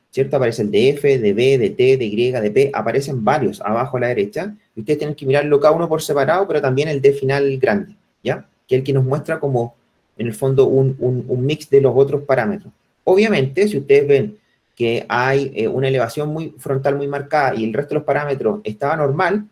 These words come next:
obviamente el D F les va a aparecer alterado, porque ese es el elemento que está considerando. Em,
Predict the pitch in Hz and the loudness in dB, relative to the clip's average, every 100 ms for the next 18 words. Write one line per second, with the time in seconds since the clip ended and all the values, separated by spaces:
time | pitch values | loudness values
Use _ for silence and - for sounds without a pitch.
0 | _ - 190 208 175 - 214 160 143 160 | _ 0 2 2 0 0 0 2 2 2
1 | 180 147 143 147 135 143 135 - 139 - | 0 0 0 0 0 -2 -2 -2 -4 -4
2 | 104 107 127 139 127 113 135 135 127 131 | -6 -4 0 0 0 -4 -8 -4 -4 -4
3 | 127 131 139 156 - _ _ _ _ _ | -6 -6 -8 -10 -12 _ _ _ _ _
4 | _ _ _ _ _ _ _ _ _ _ | _ _ _ _ _ _ _ _ _ _
5 | _ _ _ _ _ _ _ _ _ _ | _ _ _ _ _ _ _ _ _ _
6 | - 110 110 110 110 107 104 104 104 104 | -4 0 2 2 2 4 4 6 4 2
7 | 101 | -4